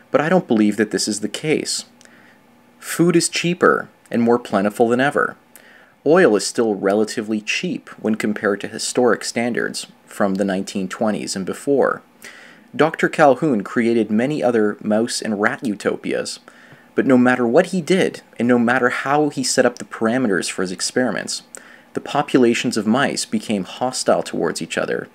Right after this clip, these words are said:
as soon as their populations reached a high point. Some mice roamed around the environment in gangs, biting the tails off of other mice,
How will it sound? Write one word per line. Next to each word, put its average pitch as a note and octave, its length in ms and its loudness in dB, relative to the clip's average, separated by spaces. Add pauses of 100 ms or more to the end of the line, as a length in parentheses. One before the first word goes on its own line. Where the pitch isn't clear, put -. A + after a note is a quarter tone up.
(380)
as - 120 -6
soon D3 180 4
as C3 120 4
their A2+ 120 6
populations A2+ 960 0 (220)
reached G2 320 -2
a G#2 80 4
high A#2+ 340 0
point. - 460 -10 (760)
Some D3+ 300 4
mice D3 340 2
roamed A#2+ 300 2
around G#2 300 2
the G#2 80 2
environment G#2 540 -2
in G2+ 100 -6
gangs, G#2 600 -6 (160)
biting A2+ 420 0
the G#2 60 0
tails A2+ 480 -2
off C#2+ 240 -2
of G2 120 -10
other G#2+ 240 0
mice, - 440 -4